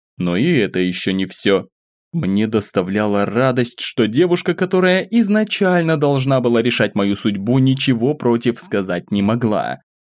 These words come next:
Я уничтожил ее, уничтожил ее же оружием.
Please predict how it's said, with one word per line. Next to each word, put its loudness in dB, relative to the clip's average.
Я 2
уничтожил 0
ее, -8
уничтожил 2
ее 2
же 0
оружием. 0